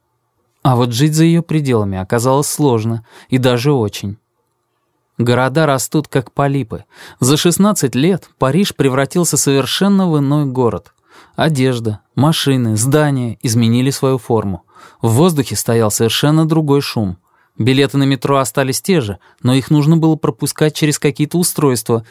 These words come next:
секрет которых был Кремеру неизвестен. Авиакомпании, бюро путешествий предлагали по низким ценам межконтинентальные перелёты, но взгляд обывателя скользил мимо, уже не поднимаясь до их уровня.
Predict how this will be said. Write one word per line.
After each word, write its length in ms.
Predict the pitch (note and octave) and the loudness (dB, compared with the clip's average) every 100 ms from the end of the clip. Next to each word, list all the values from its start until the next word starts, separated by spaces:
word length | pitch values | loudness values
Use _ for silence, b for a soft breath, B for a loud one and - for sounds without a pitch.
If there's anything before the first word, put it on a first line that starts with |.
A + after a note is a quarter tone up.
| b | b
секрет 380 | - A#2+ B2 B2 | -6 -2 0 0
которых 380 | - A#2 C#3 C#3+ | -2 0 0 0
был 180 | D#3 D#3 | 0 0
Кремеру 460 | - A#2 A2+ A#2+ | 0 0 0 -2
неизвестен. 760 | B2+ C#3+ D3 B2 F#2+ - - - _ b b b b b | 0 0 -2 -2 -6 -8 -16 -16 _ b b b b b
Авиакомпании, 960 | A#2+ D#3+ F3 F#3 F#3+ A3 G3 A2+ E2+ - | 0 2 2 2 0 0 -2 -2 -6 -6
бюро 280 | A#2+ D#3 F3 | 0 2 2
путешествий 800 | F3 E3 - G3+ E3 - D#2 - | -2 -4 -2 -2 -2 -6 -8 -8
предлагали 540 | A#2+ B2 B2+ C3+ D#3 D#3 | -4 0 2 2 0 0
по 140 | D3+ | 0
низким 460 | D3 F#3+ G3+ G3+ F#3 | 0 0 0 -2 -2
ценам 340 | - E3 E3+ | 0 2 2
межконтинентальные 1000 | D3+ C#3+ D3+ C#3 C#3 C#3 D3+ D#3 D#3+ D3+ | 0 0 -2 -2 -2 -2 0 0 0 0
перелёты, 680 | D#3 D#3 E3 C#3 G#2+ - - B B B | 0 0 0 0 -2 -6 -14 B B B
но 120 | - A#2 | -2 0
взгляд 420 | A2+ B2+ C3 B2+ | 0 0 0 0
обывателя 580 | B2 B2 A#2+ A#2 C#3+ D3 | 0 2 0 0 -2 -4
скользил 480 | - C#3+ B2 C3 | -2 -2 0 0
мимо, 420 | D#3 C#3 A#2 A2+ A2+ b b | 0 0 -2 -4 -8 b b
уже 220 | C3+ C3 | 0 2
не 120 | D3 C3+ | 2 0
поднимаясь 560 | C3+ C3 B2+ B2+ C3+ | -2 0 0 0 -2
до 140 | C3 B2+ | 0 -2
их 180 | C3 | -2
уровня. 440 | B2+ A2 G2 F#2+ | -2 -2 -2 -8